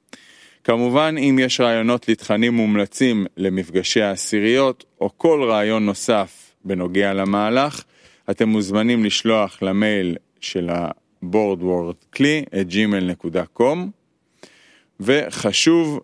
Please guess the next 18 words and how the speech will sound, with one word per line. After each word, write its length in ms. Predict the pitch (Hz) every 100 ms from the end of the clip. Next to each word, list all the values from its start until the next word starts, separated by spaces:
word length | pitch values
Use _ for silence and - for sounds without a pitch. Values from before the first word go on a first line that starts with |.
| _ 101
לא 200 | 117 139
מבטלים 480 | 120 117 117 113
את 80 | 107
תורני 420 | - 101 101 107 107
החיבור, 720 | 101 - 95 123 143 135 127 _ _ _ _
כל 220 | 131 139
עשירייה 600 | 135 - 127 120 120 120
ממשיכה 520 | 113 101 - - 104
לתפקד 560 | 101 - - - 120 104
ולארגן 680 | 98 98 95 90 101 110 98
את 160 | -
מפגשי 440 | 95 - 90 - 95
הזום, 580 | 90 92 120 131 123 117 _ _ _
ההמלצות 600 | 104 104 104 - 135 123
הן 280 | 120 117 117 - -
למקורות 760 | 101 104 101 - 104 123 -
הקריאה 520 | 107 - 101 98 107 98
בלבד, 500 | 92 90 110 143